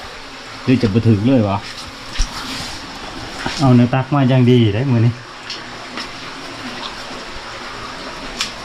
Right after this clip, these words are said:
Ừ. Rồi này, bên trên đây. Bỏ thử ra thôi.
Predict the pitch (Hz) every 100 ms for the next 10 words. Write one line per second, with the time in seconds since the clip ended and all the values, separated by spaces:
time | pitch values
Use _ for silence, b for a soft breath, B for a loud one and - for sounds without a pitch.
0 | - - - - - - - - - 120
1 | - - - - - - - - - -
2 | - - - 113 113 104 120 110 110 110
3 | 123 - - - - - - - - -
4 | - - - - - - 95 95 101 98
5 | 110 117 127